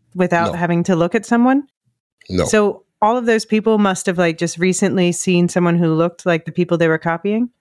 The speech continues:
Speaker 2: Yes.
Speaker 1: Okay. Okay. 'Cause it seems like they can just, like, like Ben Mendelsohn, you know, he can become that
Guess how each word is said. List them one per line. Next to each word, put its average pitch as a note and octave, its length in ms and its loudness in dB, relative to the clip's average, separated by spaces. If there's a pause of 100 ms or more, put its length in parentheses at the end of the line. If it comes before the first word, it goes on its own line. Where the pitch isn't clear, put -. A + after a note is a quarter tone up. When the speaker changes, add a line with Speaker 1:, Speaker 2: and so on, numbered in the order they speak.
Speaker 2:
Yes. - 360 -4 (720)
Speaker 1:
Okay. D#3+ 240 -4 (560)
Okay. - 300 -6 (440)
'Cause F3+ 160 0
it G3 140 0
seems A#3 240 2
like G#3+ 300 -2
they G3 120 0
can F#3+ 140 2
just, F3 280 -2
like, E3+ 320 -2 (220)
like E3+ 220 0
Ben G3 200 0
Mendelsohn, E3+ 760 -2
you E3+ 100 2
know, D#3+ 180 2
he F3+ 140 0
can F3+ 160 2
become E3+ 500 -2
that D#3 400 -2